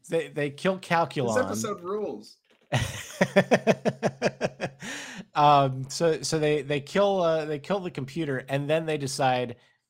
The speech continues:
Speaker 1: "Hey, what does this computer know? We're gonna eat all this food."
Speaker 2: Yes.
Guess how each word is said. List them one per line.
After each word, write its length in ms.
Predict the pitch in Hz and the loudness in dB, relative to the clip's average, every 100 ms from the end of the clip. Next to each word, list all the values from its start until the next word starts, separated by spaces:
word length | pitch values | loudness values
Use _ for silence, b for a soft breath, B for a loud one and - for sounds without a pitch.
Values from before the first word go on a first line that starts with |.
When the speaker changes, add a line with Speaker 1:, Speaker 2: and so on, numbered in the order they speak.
| _ _ _ _ _ | _ _ _ _ _
Speaker 1:
"Hey, 180 | 147 160 | -2 0
what 140 | 139 | 0
does 140 | 170 139 | 0 -4
this 200 | 156 - | -6 -6
computer 420 | 143 131 175 143 | -8 -6 -4 -2
know? 200 | 117 117 | -2 -2
We're 160 | 123 | -2
gonna 180 | 127 127 | -2 -6
eat 140 | 135 135 | -4 -2
all 140 | 123 | -2
this 160 | 110 - | -4 -8
food." 460 | - 147 90 80 - _ _ _ _ | -2 -2 -2 -10 -20 _ _ _ _
Speaker 2:
Yes. 480 | 120 90 - - | -4 -4 -8 -16